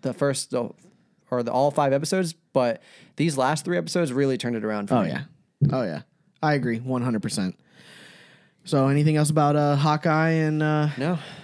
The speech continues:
Speaker 2: All right, so we're gonna get on to the main, main event. The main thing that we've been waiting for years on. Spider-Man,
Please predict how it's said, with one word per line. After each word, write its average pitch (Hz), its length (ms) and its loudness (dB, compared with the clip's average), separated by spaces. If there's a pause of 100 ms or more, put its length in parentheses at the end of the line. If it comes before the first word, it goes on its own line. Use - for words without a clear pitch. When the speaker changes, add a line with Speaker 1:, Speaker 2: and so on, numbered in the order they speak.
(140)
Speaker 2:
All 107 120 0
right, 175 160 4
so 147 160 0
we're 170 100 2
gonna 220 120 4
get 214 140 6
on 208 180 4
to 185 420 2 (420)
the 139 160 2
main, 165 460 0
main 160 160 0
event. 127 440 -2 (400)
The 143 80 2
main 170 260 4
thing 180 140 4
that 165 80 4
we've 165 140 4
been 160 140 2
waiting 156 340 2
for 147 160 2
years 143 560 2 (220)
on. 117 360 0 (2000)
Spider-Man, 170 800 2